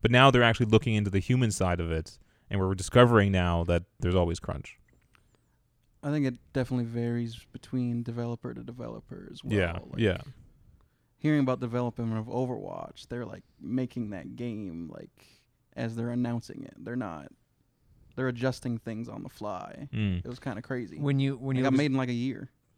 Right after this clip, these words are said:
Speaker 3: Yeah, and when you look at something like Valve, they have a rule where you can work whatever the, on whatever the fuck you want, whenever the fuck you want. You wanna bail on a project, you wanna do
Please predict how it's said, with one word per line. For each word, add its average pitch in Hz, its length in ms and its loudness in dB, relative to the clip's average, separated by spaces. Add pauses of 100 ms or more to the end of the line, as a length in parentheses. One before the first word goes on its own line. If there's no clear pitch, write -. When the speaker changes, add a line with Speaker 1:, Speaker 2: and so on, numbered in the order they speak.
Speaker 3:
Yeah, 123 360 -12
and 131 160 -6
when 131 100 -2
you 131 80 2
look 127 140 0
at 117 40 -6
something 120 200 -2
like 104 260 -4
Valve, 113 680 -4
they 113 220 -8
have 110 160 -8
a 110 40 -6
rule 110 280 -4
where 110 220 -6
you 110 180 -10
can 151 100 -10
work 139 140 -6
whatever 117 340 -2
the, 113 200 -8
on 110 240 -6
whatever 123 320 -6
the 104 80 -10
fuck 127 200 -8
you 120 80 -6
want, 120 160 -6
whenever 131 240 -6
the 104 60 -12
fuck 110 180 -12
you 101 120 -10
want. 101 100 -12
You 107 80 -8
wanna 117 120 -4
bail 117 200 -6
on 117 60 -6
a 113 40 -6
project, 147 380 -6
you 123 80 -4
wanna 110 220 -4
do 113 260 -4